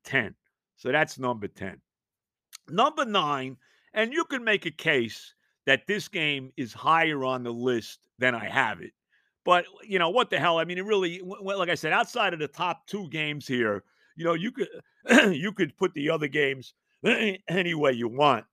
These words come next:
<clears throat> Excuse me, as I start to lose my voice here and all this. This is what happens when you're a Jet fan, you know. You start talking about these games and you, you, you can't speak anymore. But the nineteen eighty-one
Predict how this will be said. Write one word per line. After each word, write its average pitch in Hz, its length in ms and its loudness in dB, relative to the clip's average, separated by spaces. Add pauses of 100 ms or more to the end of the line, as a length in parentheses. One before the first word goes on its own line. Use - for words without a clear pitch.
(120)
<clears throat> - 220 -20
Excuse 180 580 -2
me, 135 80 -8
as 117 100 -6
I 127 80 0
start 127 280 0
to - 40 -10
lose 117 280 -2
my 110 140 0
voice 120 340 4
here 104 220 -4
and 95 100 -8
all 90 160 -8
this. 95 180 -12
This 143 80 -8
is 139 60 -8
what 135 140 0
happens 139 360 0
when 110 140 -4
you're 107 160 -4
a 90 40 -8
Jet 113 280 -4
fan, 87 180 -12 (340)
you 110 120 -14
know. 92 140 -10 (420)
You 127 80 -10
start 127 240 2
talking 147 260 6
about 127 220 -2
these 120 180 -6
games 113 320 -8
and 110 100 -8
you, 110 60 -12
you, 110 400 -10
you 127 120 -10
can't 117 260 -6
speak 120 260 -8
anymore. 90 460 -6 (680)
But 143 300 6 (640)
the 147 80 12
nineteen 214 880 2
eighty-one 151 880 0